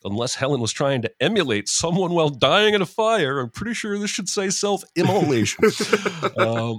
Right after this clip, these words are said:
Speaker 1: <clears throat> and again, you're not asking the people who write that copy to be brilliant, but, uh, that is a
Speaker 2: Right.
Speaker 1: hilarious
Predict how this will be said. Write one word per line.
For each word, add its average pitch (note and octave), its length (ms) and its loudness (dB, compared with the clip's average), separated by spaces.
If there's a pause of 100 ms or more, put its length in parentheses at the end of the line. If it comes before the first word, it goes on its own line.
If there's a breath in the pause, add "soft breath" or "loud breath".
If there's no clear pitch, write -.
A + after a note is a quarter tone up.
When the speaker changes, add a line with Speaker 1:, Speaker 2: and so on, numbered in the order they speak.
(120)
Speaker 1:
<clears throat> C#3+ 680 -4
and C3+ 140 2
again, B2+ 300 2
you're A#2 100 0
not G#2 220 0
asking G2 380 -4
the F2 80 -10
people F#2+ 320 -6
who F#2 140 -8
write F2+ 240 -8
that D#2+ 220 -8
copy E2+ 380 -10
to D#2+ 120 -18
be D2 380 -14 (580)
brilliant, E2 400 -4 (180)
but, D2+ 200 -6 (160)
uh, E2 300 -10
that E2+ 140 -6
is F2 100 -10
a A2+ 40 -6
Speaker 2:
Right. G#2+ 160 -6
Speaker 1:
hilarious D#2+ 640 -12